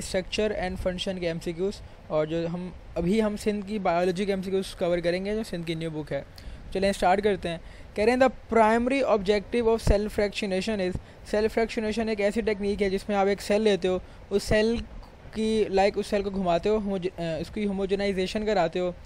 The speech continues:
वो cell हाई speed पे revolve करता है, circle में घूमता है। जब वो revolve करता है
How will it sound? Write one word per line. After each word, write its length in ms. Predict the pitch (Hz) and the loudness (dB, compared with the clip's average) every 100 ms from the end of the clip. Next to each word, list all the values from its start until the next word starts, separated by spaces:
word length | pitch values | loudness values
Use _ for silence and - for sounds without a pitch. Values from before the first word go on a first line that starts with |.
| - | -6
वो 120 | - 196 | 0 2
cell 220 | 226 214 | 4 4
हाई 220 | 202 208 | 6 4
speed 240 | - 214 | 2 0
पे 100 | 202 | 4
revolve 320 | 202 190 190 202 | 4 6 6 6
करता 260 | 208 185 | 2 0
है, 40 | 196 | 0
circle 300 | 196 180 190 | 0 0 0
में 120 | 190 | 0
घूमता 260 | 180 190 208 | 0 0 0
है। 60 | |
जब 120 | 196 190 | 2 2
वो 100 | 185 | 2
revolve 380 | 185 180 214 | 2 6 6
करता 280 | 233 208 190 | 6 2 4
है 100 | 202 | 2